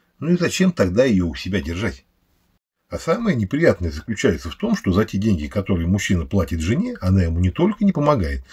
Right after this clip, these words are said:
но и создаёт дома невыносимую психологическую обстановку. Она постоянно на ровном месте устраивает ему сцены, скандалы, истерики, высказывает какие-то претензии, пытается завиноватить.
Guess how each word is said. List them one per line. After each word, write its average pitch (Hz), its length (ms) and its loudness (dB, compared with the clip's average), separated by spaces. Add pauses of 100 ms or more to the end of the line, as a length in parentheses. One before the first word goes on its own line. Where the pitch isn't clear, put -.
(280)
но 107 160 2
и - 20 4
создаёт 92 540 4
дома 156 280 4
невыносимую 92 680 2
психологическую 90 760 -2
обстановку. 80 600 -4 (920)
Она 151 280 -2
постоянно 147 520 0
на 104 140 2
ровном 123 320 2
месте 175 300 0
устраивает - 480 -2
ему 76 160 -10
сцены, 131 500 -2
скандалы, 98 800 2
истерики, 110 580 0
высказывает 98 580 2
какие-то 95 440 -4
претензии, 98 640 0
пытается 101 500 -2
завиноватить. 92 760 0